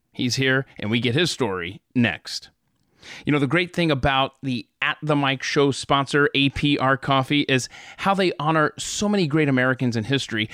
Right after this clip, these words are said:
like the incomparable Thomas Paine. I love <laughs> how awesome the team is over there at A P R Coffee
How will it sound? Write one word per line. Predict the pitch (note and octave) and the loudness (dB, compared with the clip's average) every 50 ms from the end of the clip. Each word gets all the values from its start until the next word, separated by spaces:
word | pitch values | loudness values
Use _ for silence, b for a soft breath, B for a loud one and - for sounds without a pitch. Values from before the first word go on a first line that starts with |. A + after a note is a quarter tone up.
| B B B B | B B B B
like | - C#3+ C#3+ C#3+ C3 - | 0 0 0 0 0 -2
the | C#3 C#3+ C#3 C#3 - - | 0 2 2 2 2 0
incomparable | F#3+ G#3 G3+ E3+ - F3 E3 D3+ C3+ - B2 A2 A2 G2+ G2+ - _ _ _ _ _ - | 0 2 2 2 2 2 0 2 2 0 -2 -2 -4 -6 -6 -8 _ _ _ _ _ -4
Thomas | - C3 B2 A2+ A2 G#2+ - | 0 2 2 2 2 0 -2
Paine. | - - G#2+ F#2+ F2 E2 E2 - - _ _ B B B B B B B B B _ | -2 -2 -2 -2 -4 -6 -10 -14 -18 _ _ B B B B B B B B B _
I | - A#2+ C3 C3+ | 0 0 2 4
love | C3+ C3+ C#3 C#3+ C#3+ B2+ | 4 4 4 2 2 0
<laughs> | |
how | - - - - D3+ C3+ C3 - - - - _ - | -2 -4 -4 -4 -2 -2 -4 -4 -10 -18 -16 _ -4
awesome | B2+ C3+ C#3 C#3 - - - F3+ D#3 C#3 B2+ | -2 0 0 -2 -2 -2 0 2 2 2 2
the | B2+ B2 | 0 0
team | A#2 - - C#3 C#3+ D3+ D#3 D3+ C#3 | -2 -2 -2 0 0 2 2 2 2
is | A2+ B2+ B2+ B2+ B2 B2+ - | 2 2 2 2 0 0 0
over | A#2+ B2 A#2+ B2 B2 | 0 0 2 0 0
there | A#2 A#2+ A#2 A#2 A2+ | 0 0 0 0 0
at | G#2+ A2 - - | 0 -2 0 0
A | A#2 A#2+ | -2 -2
P | A#2+ - A#2+ A#2 | -2 -2 -4 -2
R | A2+ A2 | -2 -4
Coffee | A2 - B2 A2+ A2 A2 B2 A2+ A2+ | -2 -2 -2 -2 -2 -2 -4 -4 -6